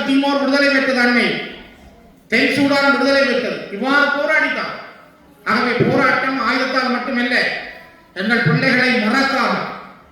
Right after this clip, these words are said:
நாங்கள் மீண்டும் மீண்டும் அந்த எண்ணங்களோடும் சிந்தனைகளோடும் எங்கள் பிள்ளைகளுடைய கனவுகளோடும்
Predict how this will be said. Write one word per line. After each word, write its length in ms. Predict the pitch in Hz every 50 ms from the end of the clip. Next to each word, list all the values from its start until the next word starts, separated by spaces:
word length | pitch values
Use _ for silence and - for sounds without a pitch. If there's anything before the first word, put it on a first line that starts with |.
| - - 185
நாங்கள் 340 | 202 - 247 247 254 240 240 220 240
மீண்டும் 340 | 277 277 269 262 269 254 233 -
மீண்டும் 340 | 262 269 269 262 247 240 - - - - - - - - 214
அந்த 160 | 226 240 240 233 240
எண்ணங்களோடும் 680 | 254 269 277 269 269 269 269 269 262 262 262 262 254 262
சிந்தனைகளோடும் 680 | - - - 269 277 277 262 240 233 220 202 208 - - - - - - - - - 220
எங்கள் 240 | 226 240 247 247 247
பிள்ளைகளுடைய 460 | - 269 277 277 277 277 277 269 262 269 - 220
கனவுகளோடும் 680 | 233 262 269 269 262 262 254 240 226 190 - -